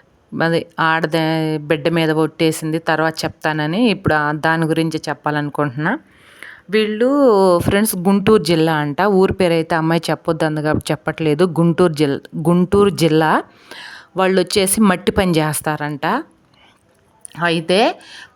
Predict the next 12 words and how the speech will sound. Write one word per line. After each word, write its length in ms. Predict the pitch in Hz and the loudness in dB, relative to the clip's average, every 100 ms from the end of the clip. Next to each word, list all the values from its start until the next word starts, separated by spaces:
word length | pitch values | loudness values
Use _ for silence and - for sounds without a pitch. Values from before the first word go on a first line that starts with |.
| 170 | -2
వాళ్ళు 720 | 190 190 190 190 196 190 147 - | 0 2 2 2 2 2 -2 -2
అమ్మకు 340 | 180 190 202 | 0 0 0
వచ్చేసి 440 | 185 180 180 170 233 | -2 0 -2 0 -2
సంతానం 580 | - 165 170 190 180 170 | 0 0 0 -2 -2 -2
వచ్చేసి 480 | 160 165 160 - | -2 -2 -2 0
ఐదుగురు 380 | 233 165 160 160 | 0 2 0 0
అంట 220 | 156 156 | 0 -2
మొత్తం, 480 | 165 156 147 - 226 - - - 175 | -2 -2 -4 -4 -6 -6 -16 -6 -2
ఇద్దరు 280 | 165 160 165 | 0 0 0
మగపిల్లలు, 760 | 160 156 180 190 185 214 415 - _ | 0 0 0 2 2 2 0 -2 _
ముగ్గురు 400 | 175 175 160 240 | -2 0 2 2
ఆడపిల్లలు. 720 | 294 165 175 170 156 151 143 | 4 2 0 -2 -2 -2 -4